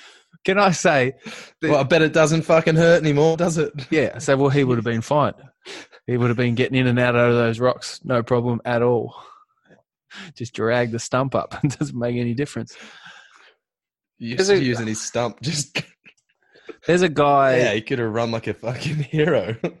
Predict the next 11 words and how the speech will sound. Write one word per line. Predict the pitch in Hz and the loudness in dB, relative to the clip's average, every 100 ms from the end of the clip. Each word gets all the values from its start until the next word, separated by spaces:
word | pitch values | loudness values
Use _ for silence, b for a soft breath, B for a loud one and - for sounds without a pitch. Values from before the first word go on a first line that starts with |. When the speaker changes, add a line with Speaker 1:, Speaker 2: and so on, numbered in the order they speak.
| - | -10
Speaker 1:
Absolutely. | 127 123 - 123 - - 104 - | -10 -10 -12 -10 -8 -8 -10 -8
There's | - 135 | -2 0
a | |
guy | 147 165 | 2 2
in | 139 | 2
Manly | 127 139 143 113 104 | 0 2 0 -2 -2
who | 107 | -4
lost | 104 107 - - | -2 -4 -6 -10
his | 104 101 - - | -10 -12 -16 -16
leg, | 107 110 107 104 104 104 104 110 B B B _ - | -12 -8 -6 -6 -6 -6 -10 -16 B B B _ -14
um, | 104 95 98 101 | -12 -10 -10 -12